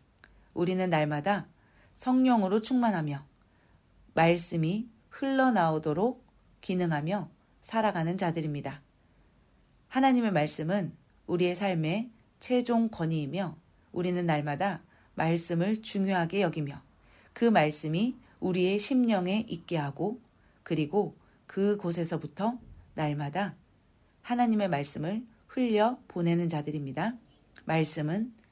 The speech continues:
생명이며 능력입니다. 함께 기도하겠습니다. 사랑하는 아버지,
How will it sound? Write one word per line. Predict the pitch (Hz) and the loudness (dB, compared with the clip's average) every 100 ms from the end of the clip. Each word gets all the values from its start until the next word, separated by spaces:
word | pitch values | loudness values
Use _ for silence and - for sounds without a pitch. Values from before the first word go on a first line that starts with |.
| _ - | _ -6
생명이며 | - 240 233 190 160 156 226 247 _ _ _ _ | 0 2 2 0 0 0 -2 -4 _ _ _ _
능력입니다. | 165 175 175 170 156 139 135 185 247 - _ _ _ _ _ _ | 0 2 2 0 -4 -6 -6 -6 -8 -14 _ _ _ _ _ _
함께 | - 247 254 - 233 | 2 4 4 2 0
기도하겠습니다. | 226 180 175 165 156 156 143 147 208 247 _ _ _ _ _ | 2 2 2 2 -2 -4 -4 -2 -4 -6 _ _ _ _ _
사랑하는 | - 247 262 254 240 226 | 2 6 8 8 6 6
아버지, | 160 151 143 139 | 4 2 -2 -6